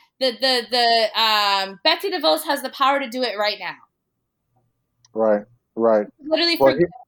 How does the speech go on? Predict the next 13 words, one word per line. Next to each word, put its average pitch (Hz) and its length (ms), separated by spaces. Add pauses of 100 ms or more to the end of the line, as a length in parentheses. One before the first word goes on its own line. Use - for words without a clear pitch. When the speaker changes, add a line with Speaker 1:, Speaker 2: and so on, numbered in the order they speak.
(140)
Speaker 1:
all 285 320
student 254 360
loan 196 240
debt. 170 100 (800)
Speaker 2:
Here, 170 180
Speaker 1:
Student 185 180
Speaker 2:
here 190 80
Speaker 1:
loan 196 80
debt 247 420
is 240 40
a 220 200
predatory 254 1040 (260)
system. 339 640